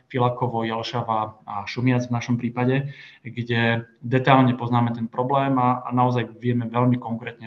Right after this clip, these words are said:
veľmi presne hovoriť, kde sú tie problémy, ako ich treba riešiť a, a, a vieme ich riešiť, tak, e, nové programové obdobie, e,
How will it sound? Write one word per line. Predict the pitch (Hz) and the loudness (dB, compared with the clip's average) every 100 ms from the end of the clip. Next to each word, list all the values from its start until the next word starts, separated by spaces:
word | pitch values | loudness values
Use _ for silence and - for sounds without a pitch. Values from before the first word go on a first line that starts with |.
| 113 | -8
veľmi | 113 117 | -8 -8
presne | 117 - 113 | -12 -14 -14
hovoriť, | 117 113 113 | -14 -16 -18
kde | 113 | -18
sú | 113 - | -18 -16
tie | 120 | -16
problémy, | - 113 110 113 | -14 -8 -6 -4
ako | 117 123 | -6 -10
ich | - | -14
treba | 123 113 | -12 -12
riešiť | 104 104 - 143 143 - - - - | -10 -8 -6 -6 -12 -20 -20 -20 -4
a, | 113 | 2
a, | 110 110 110 - - _ _ - 104 107 110 110 110 | 4 4 2 -2 -16 _ _ -10 -6 -4 -4 -4 -4
a | 123 | -2
vieme | 120 110 113 | 0 0 0
ich | 113 | 0
riešiť, | 131 131 - 156 - - - _ | 0 0 -2 -4 -8 -20 -20 _
tak, | 123 123 - | -4 -2 2
e, | |
nové | 123 123 127 127 | 4 6 6 4
programové | 123 123 123 117 | 2 2 2 2
obdobie, | 113 113 117 113 | 0 0 0 0
e, | 113 | 0